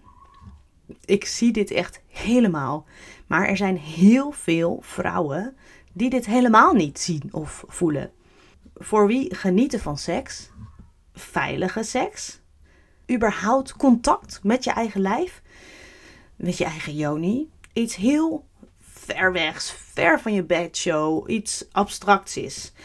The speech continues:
Voor wie seks te maken heeft met pijn, schaamte, trauma, met viezigheid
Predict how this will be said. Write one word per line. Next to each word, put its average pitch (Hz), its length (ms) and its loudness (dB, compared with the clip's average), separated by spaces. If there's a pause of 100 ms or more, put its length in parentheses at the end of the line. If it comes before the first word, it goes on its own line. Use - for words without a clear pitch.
(160)
Voor 220 160 -2
wie 226 160 0
seks 269 320 -2
te 202 100 -4
maken 196 260 0
heeft 180 180 -4
met 180 260 -6 (100)
pijn, 160 540 -6
schaamte, 220 720 -6 (280)
trauma, 180 520 -2 (380)
met 156 300 -8 (480)
viezigheid - 920 -12